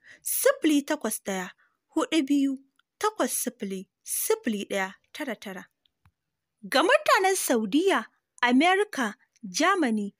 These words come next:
U S, da sauran ƙasashen da ba Najeriya ba, za su iya tuntuɓar wannan number, zero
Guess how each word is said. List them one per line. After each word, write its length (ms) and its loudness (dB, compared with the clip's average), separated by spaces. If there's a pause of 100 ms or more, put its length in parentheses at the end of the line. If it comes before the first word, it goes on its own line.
(140)
U 200 0 (120)
S, 320 -2 (220)
da 80 2
sauran 420 0
ƙasashen 600 -4
da 100 -6
ba 200 -4
Najeriya 640 -6
ba, 120 -12 (420)
za 180 0 (120)
su 100 -8
iya 120 -2
tuntuɓar 400 -4
wannan 400 -6
number, 320 -10 (760)
zero 320 4